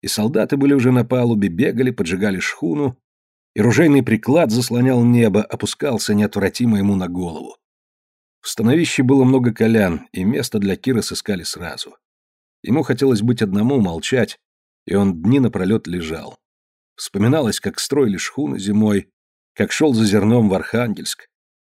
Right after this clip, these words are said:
Вспоминались мечты о Девкиной заводе, Петербурге. Сна боялся. Там были только пугающие кошмары. Вой ветра, низкое небо, взбешённое бурей море.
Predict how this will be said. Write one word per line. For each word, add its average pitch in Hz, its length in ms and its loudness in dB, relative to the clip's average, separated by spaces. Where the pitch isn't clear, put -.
Вспоминались 135 600 2
мечты 123 420 2
о 110 80 4
Девкиной 95 460 -2
заводе, 104 560 -2
Петербурге. 95 880 -4
Сна 110 340 0
боялся. 98 640 -2
Там 113 200 2
были 110 140 2
только 107 260 -2
пугающие 98 640 -4
кошмары. 85 580 -10
Вой 87 240 0
ветра, 113 440 0
низкое 87 440 -6
небо, 104 580 -4
взбешённое 95 680 -4
бурей 90 260 -2
море. 98 400 -4